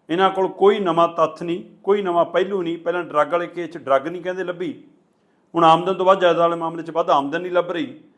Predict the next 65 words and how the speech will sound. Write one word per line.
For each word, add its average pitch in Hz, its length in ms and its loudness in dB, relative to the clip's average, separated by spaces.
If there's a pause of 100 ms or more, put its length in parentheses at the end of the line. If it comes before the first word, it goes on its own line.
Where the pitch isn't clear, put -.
(180)
ਜਿਹੜੀ 175 200 -4
ਸਰਾਏ 160 340 0
ਇੰਡਸਟਰੀ 160 360 -4
ਦੀ 165 140 -10
ਗੱਲ 160 140 -2
ਕਰਦੇ 160 220 -8
ਨੇ, 175 60 -10
ਉਹ 175 60 -8
ਤੋਂ 175 120 -10
ਬਿਕਰਮ 156 280 -10
ਮਜੀਠੀਆ 156 300 -10
ਰਾਜਨੀਤੀ 143 340 -8
'ਚ 156 40 -14
ਆਉਣ 147 140 -12
ਤੋਂ 143 120 -14
ਪਹਿਲਾਂ 190 260 -8
ਅਸਤੀਫਾ 180 320 -4
ਦੇ 175 120 -2
ਚੁੱਕੇ 165 260 -8
ਨੇ। 123 240 -8 (720)
ਜਿਹੜੇ 180 240 2
ਗਿਆਰਾਂ 151 240 4
ਪਰਸੈਂਟ 160 260 -6
ਉਹਨਾਂ 185 120 -6
ਦੇ 175 60 -4
ਸ਼ੇਅਰ 180 300 -4
ਨੇ, 180 80 -8
ਉਹ 175 80 -4
ਦਾਦਿਆਂ 139 340 0
ਦੇ 160 60 -10
ਸਮੇਂ 170 220 -10
ਦੇ 175 60 -8
ਚੱਲੇ 170 260 -6
ਆਉਂਦੇ 165 220 -4
ਨੇ, 117 140 -12 (680)
ਤੇ 165 80 -4
ਇਹ 175 40 -4
ਤਾਂ 175 100 2
ਗੋਰਖਪੁਰ 160 420 -2
ਪਿਛਲੇ 156 220 -10
ਪੰਦਰਾਂ 160 320 -4
ਸੋਲਾਂ 170 240 -4
ਸਾਲਾਂ 160 220 -8
'ਚ 151 80 -16
ਕਦੇ 160 180 -10
ਗਏ 135 240 -2
ਵੀ 170 120 -6
ਨਹੀਂ। 139 200 -8 (720)
ਤੇ 160 60 -6
ਪਰ 170 180 2
ਇਹ 180 200 0
ਕਹਿੰਦੇ 175 260 -2
ਜੀ 165 80 -2
ਹੁਣ 160 200 -2
ਅਸੀਂ 147 120 -10
ਗੋਰਖਪੁਰ 151 400 -10
ਲੈ 147 120 -4
ਕੇ 147 120 -14
ਜਾਣਾ, 151 200 -8
ਹੋਰਨਾਂ 160 260 -8
ਸੂਬਿਆਂ 127 280 -12
'ਚ 151 60 -16
ਲੈ 135 120 -8
ਕੇ 139 120 -16
ਜਾਣਾ। 131 260 -16